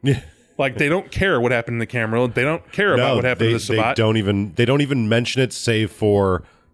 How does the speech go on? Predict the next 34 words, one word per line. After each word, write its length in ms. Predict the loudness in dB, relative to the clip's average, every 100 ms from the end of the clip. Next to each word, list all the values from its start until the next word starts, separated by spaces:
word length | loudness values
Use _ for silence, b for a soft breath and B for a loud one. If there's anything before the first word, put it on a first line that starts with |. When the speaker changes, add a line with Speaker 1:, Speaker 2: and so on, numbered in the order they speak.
| _
Speaker 1:
"Man, 340 | -6 -2 0 2
they 140 | 0
really 480 | 0 0 2 2 0
don't 400 | -4 -2 0 0
like 260 | 0 0 0
us. 460 | -2 -2 -4 -10 -2
They 140 | -2
really 300 | 2 2 4
wanna 320 | 2 0 -2
persecute 600 | -4 -2 -2 -4 -8 -6
us." 400 | -4 -4 -6 -10 -10
Speaker 2:
That's 220 | -8 -2
all 180 | 0 2
they 120 | 2
have 160 | 2
to 60 | 0
go 80 | -2
Speaker 1:
But 80 | -2
Speaker 2:
by. 140 | -2 -2
Speaker 1:
it's 160 | -2
the 100 | -4
first 300 | -2 0 0
clan 240 | 0 2 2
book 160 | 0
we've 260 | 2 2 2
read 260 | 2 2
where 280 | 2 4 4
there 180 | 2 0
isn't 360 | 0 0 0 -2
some, 720 | -2 2 4 4 0 -4 -12 -2
like, 200 | 0 0
visual 600 | 0 0 0 2 2 2
snapshot 720 | -2 -2 -2 -2 -2 -2 -4
of, 520 | -4 -2 0 -2 -4